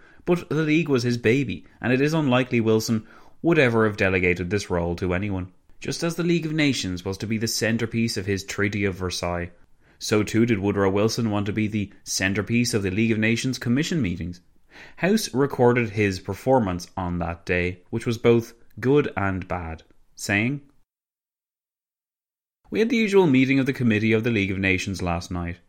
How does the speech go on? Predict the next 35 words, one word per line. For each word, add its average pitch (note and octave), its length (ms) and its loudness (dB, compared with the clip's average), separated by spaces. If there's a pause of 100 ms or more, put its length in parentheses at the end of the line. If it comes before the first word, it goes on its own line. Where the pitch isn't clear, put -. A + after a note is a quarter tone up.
We B2 120 0
did E3 140 2
not E3+ 160 2
adjourn B2 360 2
until C3+ 320 -2
eleven A2+ 400 0
P F2+ 180 -2
M. F#2+ 280 -4 (360)
Many A#2 220 4
important A#2+ 420 4
articles B2 540 2
were A#2 160 4
adopted. A2 460 -2 (220)
Practically C3+ 480 2
everything C3+ 560 2
originates A#2 600 0
from A#2 260 -2
our A2 160 2
end F2+ 220 0
of E2 100 -12
the - 60 -8
table, A#2 480 0 (280)
that F#2+ 120 -2
is, G#2 240 2
with G2 280 -4
Lord F#2 260 0
Robert F2+ 280 -2
Cecil C3 460 0
and A2 160 -2
the A2 40 -6
President, A2+ 540 -6 (240)
I C3+ 140 4
acting F2+ 340 0
as E2+ 120 -8
advisor." F2 520 -4